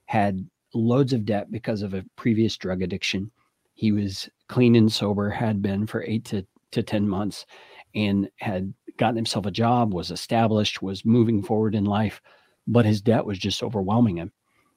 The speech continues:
And I know many people would say, "Well, he kinda made his own bed, he needs to lie in it." But we didn't see it that way.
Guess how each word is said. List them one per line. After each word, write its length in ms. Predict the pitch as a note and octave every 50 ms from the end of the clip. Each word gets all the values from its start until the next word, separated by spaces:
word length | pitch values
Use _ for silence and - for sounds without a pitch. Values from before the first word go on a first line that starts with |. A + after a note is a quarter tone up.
| _ _ - -
And 300 | A2+ A2 G#2+ G#2+ G#2 - _ _ _ -
I 80 | - C3+
know 140 | C3 C3
many 200 | C3+ A2+ A#2+ C3
people 340 | A#2+ - G#2+ F#2+ - G#2+ F#2+ G2
would 120 | G#2 F#2
say, 240 | - - A2 G2 G#2
"Well, 320 | F#2+ F#2+ G2+ F#2+ F#2+ F#2
he 180 | F#2+ - - A2+
kinda 340 | - - G2+ G2 G2 F#2 F2 F2 -
made 220 | - A#2 A#2 G2+
his 120 | G#2+ G#2+ G2+
own 180 | G2+ F#2+ F#2+
bed, 280 | F#2+ A2+ A2+ A2 G#2 F#2
he 120 | F2+ G#2+
needs 260 | G#2 G2+ G#2 F#2+ - -
to 80 | G2
lie 240 | F2 F2+ G#2+ A2+ A#2
in 160 | G#2+ G2+ F#2
it." 160 | F2+ F#2 - _ _ _ _ _ _ _ _ _ -
But 100 | - G#2+
we 160 | A2 C#3 E3
didn't 200 | D#3+ D3 C#3+ B2
see 200 | A#2 - - C#3+
it 80 | A#2+ -
that 160 | G2+ C#2+ A1+
way. 260 | D2+ E2 C#2+ - -